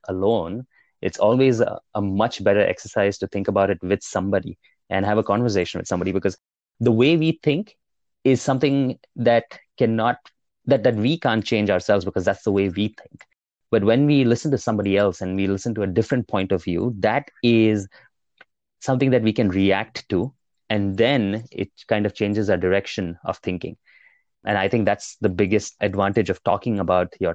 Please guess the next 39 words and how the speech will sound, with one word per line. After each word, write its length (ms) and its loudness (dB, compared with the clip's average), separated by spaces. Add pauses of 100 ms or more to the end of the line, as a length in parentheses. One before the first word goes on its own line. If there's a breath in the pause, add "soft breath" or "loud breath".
thoughts 320 -2
to 160 -6
people. 420 -2 (400 soft breath)
And, 460 -2
uh, 340 0
everybody 340 2
should 200 0
have 220 -2
the 100 2
opportunity 520 0
to, 120 -10
to 240 0
talk 240 -2
about 220 0
what 180 -2
they're 160 2
feeling, 400 0
what 120 2
they're 120 0
thinking 320 -2
about. 260 -2 (460 soft breath)
And 80 -2
I 40 0
think 280 -4
the 340 2
more 380 2
we 500 0 (220)
talk 180 -2
about 220 2
our 100 2
thoughts, 540 -4 (380)
uh, 260 -2
the 100 -4
more 460 2
we 340 2
learn 340 0
because 380 -2
we 200 -2
get 200 -2